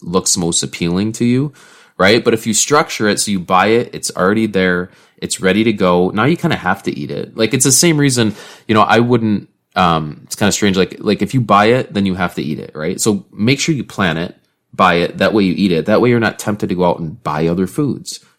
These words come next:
right? And, and, and eat out, which is, you know, I think typically not as healthy as making your own food at home often.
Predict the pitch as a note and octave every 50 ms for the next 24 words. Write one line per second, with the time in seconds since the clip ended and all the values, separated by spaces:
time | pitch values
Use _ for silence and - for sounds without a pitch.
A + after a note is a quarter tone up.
0 | _ - - D#2 F2 G2 E2 D#2+ F2 E2+ - - F2+ E2+ E2+ D#2+ - - E2 E2+
1 | E2+ D#2+ D2 - - - - - - - _ _ _ - A2+ A2+ A2 G2+ G#2 G#2+
2 | G2+ - - - - F2+ D#2+ - - E2+ D#2+ D#2 - - - - _ - C#2+ D#2
3 | D#2 D#2 D2+ - - G2 E2+ E2+ - _ - - - - - _ _ _ _ _
4 | _ _ - - A#2 A#2 A2+ - A#2 G#2+ G2+ F#2 F#2+ G2 G2+ G2 G2 - - F#2+
5 | E2+ D#2+ - A#2 E2 F2 F#2+ - - E2 F2+ F2 D#2+ - - - E2 F2 E2+ -
6 | F2 E2+ E2 D#2+ D#2+ E2 D#2+ E2 - - D2+ D2 - - - - B1 A#1+ B1+ -
7 | - D#2+ D#2+ - - - G1+ G1+ G1+ - -